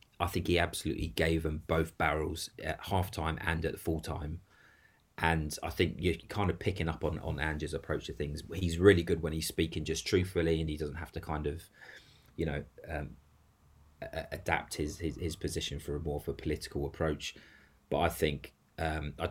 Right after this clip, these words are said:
I have, I, I don't think he asked them to do that in the slightest. I think it is these players, which we've seen happen against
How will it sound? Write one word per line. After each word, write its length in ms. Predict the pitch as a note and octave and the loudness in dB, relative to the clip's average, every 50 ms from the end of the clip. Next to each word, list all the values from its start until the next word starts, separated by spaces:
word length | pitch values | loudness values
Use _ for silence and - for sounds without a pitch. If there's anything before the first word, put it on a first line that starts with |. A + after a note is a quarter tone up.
| - - - | -4 -2 0
I 180 | F2+ E2+ F2 - | 2 2 2 2
have, 200 | - G2+ F#2+ F2+ - - - | 0 -2 -2 -2 -4 -4 -2
I, 120 | F2+ F2+ F2+ | -2 0 0
I 120 | - F#2 F2 | 2 0 2
don't 260 | - G2 F#2+ D#2+ - | 4 4 4 4 2
think 140 | - F2 - | -2 -2 0
he 100 | F2+ D2 | 0 0
asked 220 | C#2 E2+ E2 - | 0 0 -4 -4
them 100 | - - | -6 -6
to 80 | - D#2 | -6 -2
do 160 | - E2 E2 | 0 0 0
that 240 | D#2+ E2 - - - - | 0 0 -2 -4 -8 -8
in 120 | - D#2+ D#2+ | -6 -4 -4
the 60 | D#2 | -4
slightest. 460 | - - E2+ D2+ D2+ - - E2 - - | -2 -2 -2 -2 -2 -2 -4 -6 -6 -6
I 60 | - E2 | -10 -8
think 280 | - - F#2 F#2 F#2+ | -4 -2 -2 0 0
it 60 | - | 0
is 200 | - E2 D#2 D#2 - - _ _ _ _ _ _ - | -2 -2 -4 -6 -10 -14 _ _ _ _ _ _ -4
these 260 | D#2 F2+ F#2+ G2 G2 | 2 2 4 4 2
players, 640 | F#2+ - - G2+ F#2 F2 E2 D#2 E2 F2 F2+ - - - _ _ _ _ | 2 2 4 4 6 6 6 4 2 0 -2 -6 -8 -10 _ _ _ _
which 220 | - - - - | -6 -6 -4 -2
we've 120 | - D#2+ - | -2 -2 0
seen 300 | - - G#2+ G2+ G2+ F#2+ | 2 4 4 4 4 2
happen 460 | F#2 F#2 F2+ F#2 - F2 E2 F2+ F2+ | -2 -2 -4 -2 0 0 0 0 -2
against 460 | - E2 D#2+ E2+ E2 D#2+ - - - | -2 0 0 0 0 0 -2 -6 -12